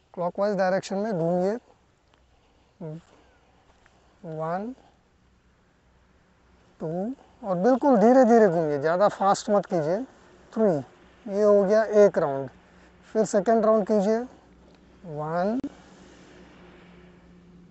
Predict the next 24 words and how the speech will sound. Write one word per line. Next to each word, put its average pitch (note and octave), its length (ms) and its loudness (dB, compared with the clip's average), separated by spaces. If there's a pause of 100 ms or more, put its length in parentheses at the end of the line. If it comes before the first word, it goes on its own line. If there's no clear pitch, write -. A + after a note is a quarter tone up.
(440)
टू, F#3 500 -4 (1300)
थ्री, G3 180 0 (600)
ये F3+ 80 -6
हो F#3 140 -2
गया F#3+ 160 0
सेकंड F3+ 420 -4
राउंड। F3 220 -4 (580)
अब E3 100 -10
थर्ड G#3 360 4
राउंड D3 200 -4
कीजिए, C3 300 -10 (600)
वन, E3+ 480 -8 (520)
बिल्कुल A3 360 2
धीरे G#3 300 4
कीजिए, A#3 460 4
नहीं G#3 180 2
तो A3 120 0
आपको G#3+ 260 2
चक्कर A3 420 2
भी G#3+ 160 4
आ F#3+ 160 6
सकता D#3+ 340 -4
है D3 80 0
इसमें, F3+ 360 -6